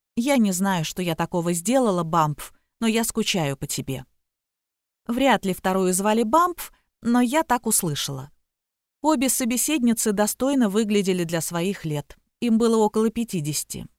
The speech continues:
но точно не могу сказать. Я слишком явно замедлила шаг, и Бампф нахмурилась.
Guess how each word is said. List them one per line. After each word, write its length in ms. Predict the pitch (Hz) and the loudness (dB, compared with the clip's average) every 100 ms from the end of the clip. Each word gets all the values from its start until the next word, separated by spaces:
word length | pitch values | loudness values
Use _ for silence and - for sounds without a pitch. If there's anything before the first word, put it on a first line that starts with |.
| _ | _
но 160 | 233 262 | 0 0
точно 320 | 294 330 - | 0 -2 2
не 140 | 240 226 | 4 4
могу 260 | 214 156 | 2 0
сказать. 560 | - 151 - 139 - _ _ _ _ _ _ _ - | -6 -6 -8 -8 -12 _ _ _ _ _ _ _ -8
Я 220 | 220 220 | 0 0
слишком 460 | - 226 220 - 226 | 2 0 0 2 2
явно 380 | 220 208 185 175 | 4 2 2 0
замедлила 600 | 196 208 190 190 196 214 | 2 2 0 0 0 0
шаг, 340 | - 330 - | 0 0 0
и 60 | 202 | 2
Бампф 420 | 247 285 - - | 4 4 0 -4
нахмурилась. 840 | 208 208 196 170 151 135 131 - | -4 -2 -2 -2 -4 -6 -8 -12